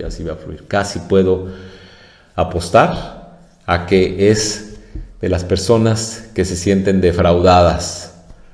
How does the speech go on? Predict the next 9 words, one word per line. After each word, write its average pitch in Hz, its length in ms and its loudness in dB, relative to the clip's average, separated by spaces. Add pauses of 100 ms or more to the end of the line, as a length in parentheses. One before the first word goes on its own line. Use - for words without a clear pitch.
(1300)
por 92 300 6 (380)
Manuel 90 360 2
López 85 340 -2
Obrador, 80 360 -2 (540)
por 85 160 -2
Andrés 85 360 -2
Manuel 85 320 0
López 85 320 -4
Obrador. - 320 -8